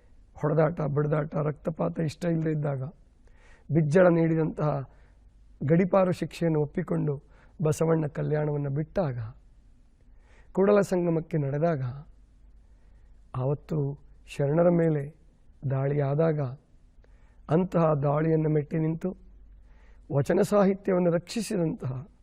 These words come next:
ಶರಣರನ್ನ ರಕ್ಷಿಸಿ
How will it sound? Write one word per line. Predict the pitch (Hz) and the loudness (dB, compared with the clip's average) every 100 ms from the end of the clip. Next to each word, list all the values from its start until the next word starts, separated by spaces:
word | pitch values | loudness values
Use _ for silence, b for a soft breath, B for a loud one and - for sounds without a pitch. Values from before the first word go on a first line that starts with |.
| - b b b b b - | -20 b b b b b -4
ಶರಣರನ್ನ | 175 175 202 190 180 156 208 - - - _ _ - | 2 4 4 4 2 0 -4 -14 -20 -20 _ _ -4
ರಕ್ಷಿಸಿ | 151 175 - 214 190 156 | -2 0 -2 -4 -2 -4